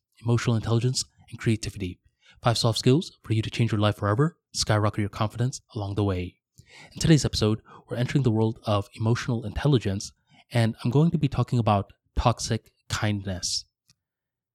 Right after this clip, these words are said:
I've noticed that toxic kindness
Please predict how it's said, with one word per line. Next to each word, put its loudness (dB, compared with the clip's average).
I've 2
noticed 0
that 6
toxic -2
kindness 2